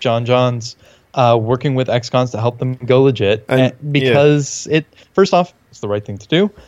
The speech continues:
Speaker 1: Second off, uh, it also reminded me of back when I had a Marvel Unlimited subscription, uh, I read through Spider-Woman, like, the past, what, three years at that point, somewhere in that range.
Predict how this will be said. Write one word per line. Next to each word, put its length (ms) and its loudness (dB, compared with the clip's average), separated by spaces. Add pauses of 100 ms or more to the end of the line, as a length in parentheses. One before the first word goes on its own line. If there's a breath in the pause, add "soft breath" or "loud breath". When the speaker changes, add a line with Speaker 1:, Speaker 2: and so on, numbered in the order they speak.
(100)
Speaker 1:
Second 360 0
off, 380 0
uh, 380 2
it 100 -4
also 280 0
reminded 440 0
me 260 2
of 680 2 (260)
back 300 0
when 100 -2
I 100 0 (140)
had 220 0
a 60 0
Marvel 500 0
Unlimited 380 -2
subscription, 680 -8 (360 loud breath)
uh, 300 4
I 100 2
read 260 0
through 220 -2
Spider-Woman, 720 -2
like, 220 -4
the 140 -2
past, 360 -4 (180)
what, 340 -8
three 220 -4
years 300 -2
at 80 -8
that 220 0
point, 380 -4 (140)
somewhere 300 -2
in 80 0
that 180 0
range. 360 -4